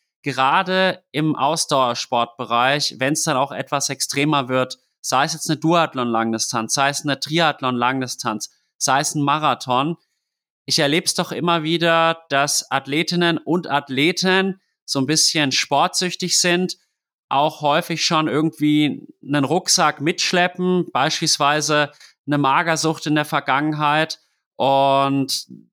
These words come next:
dass halt dann auch so ein Verlagerungsverhalten eventuell stattfindet, dass man halt quasi die Magersucht dann verlagert in eine Art Sportsucht. Und ich glaube, das sind halt so die zwei Faktoren, die dazu führen, dass so Dinge wie ein Red S oder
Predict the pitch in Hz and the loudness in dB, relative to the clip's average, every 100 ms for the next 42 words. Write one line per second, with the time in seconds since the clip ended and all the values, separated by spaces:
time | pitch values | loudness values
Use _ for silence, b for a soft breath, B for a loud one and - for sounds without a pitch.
0 | _ _ - 139 147 156 139 151 147 127 | _ _ -4 -2 0 0 0 0 -2 0
1 | 135 - 151 139 135 - 147 131 131 165 | 0 0 0 2 2 0 -2 0 2 2
2 | 147 127 120 143 123 120 117 123 104 120 | 2 0 0 0 0 -2 -2 -4 -4 -4
3 | 117 131 107 120 135 131 - 143 156 156 | -6 -2 -2 -2 -2 -4 -4 0 0 -2
4 | B B - 120 139 131 127 - 113 127 | B B -6 -4 -2 -2 -2 -2 -2 0
5 | 127 127 131 127 139 156 143 147 151 - | -2 -2 0 2 2 2 0 -2 -4 -2
6 | 143 143 135 _ _ _ - 143 127 131 | 0 0 -2 _ _ _ -4 -2 2 2
7 | 156 156 151 - - 156 151 127 139 - | 2 0 -2 -4 -8 -2 -2 0 0 -2
8 | - 135 170 - 180 196 - - _ _ | 0 0 0 0 0 0 -2 -20 _ _
9 | - 135 - 147 156 165 _ _ _ _ | -4 -4 2 2 2 -4 _ _ _ _
10 | _ _ _ _ _ 165 180 190 170 165 | _ _ _ _ _ -2 0 0 0 -2
11 | 156 160 156 156 - 151 151 175 160 - | 0 -2 -2 -2 0 2 0 -2 -6 0
12 | 156 175 170 151 143 - 139 - 175 185 | 2 2 2 0 -2 -2 -6 -4 0 2
13 | 175 151 B B _ 147 139 - - - | 2 0 B B _ 0 2 0 0 -2
14 | 139 151 160 143 139 131 135 139 - 139 | 0 2 2 2 0 2 2 0 0 0
15 | 151 - - 123 131 127 - | 2 0 0 -2 0 0 -2